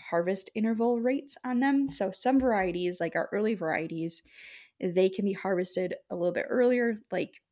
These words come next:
again, mid to end September, just because they don't need extreme cold temperatures to turn a deep dark red color like some of the other varieties do.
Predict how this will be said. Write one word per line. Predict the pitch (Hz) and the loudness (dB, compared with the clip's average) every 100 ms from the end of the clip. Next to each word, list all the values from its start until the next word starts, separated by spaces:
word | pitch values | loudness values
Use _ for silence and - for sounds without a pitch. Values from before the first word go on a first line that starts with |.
| _ | _
again, | 202 180 160 175 165 - | -6 -2 -2 -2 -8 -4
mid | 185 180 165 - _ | -2 -2 -4 -14 _
to | - - | -12 -8
end | 175 170 | -6 -6
September, | - - - 196 196 202 208 _ _ - - - | -6 -8 -4 -2 0 0 -4 _ _ -20 -16 -4
just | 214 214 | -4 -2
because | 247 - 202 185 - 175 | -4 -2 -2 -4 -10 -4
they | 185 175 175 175 180 - 185 _ _ | 0 2 4 2 0 -6 -20 _ _
don't | - 185 175 - - | -2 -2 -2 -6 -6
need | 185 180 | -4 -4
extreme | - - - - 196 180 | -6 -8 -10 -6 -4 -4
cold | 180 - 180 | -4 -2 -2
temperatures | 180 170 170 175 185 190 | -2 -4 -4 -4 -4 -2
to | 190 | -6
turn | - 185 175 | -6 -6 -6
a | 160 - | -8 -8
deep | 165 - - | -8 -8 -4
dark | 170 160 | -4 -2
red | 165 170 175 | -2 -2 -2
color | - 202 208 | -6 -4 -2
like | 202 - | -2 -4
some | - 175 | -6 -6
of | 175 | -6
the | 180 | -6
other | 156 175 | -4 -2
varieties | 185 190 196 202 214 208 | -2 -2 -2 -4 -6 -4
do. | 240 269 | -2 -2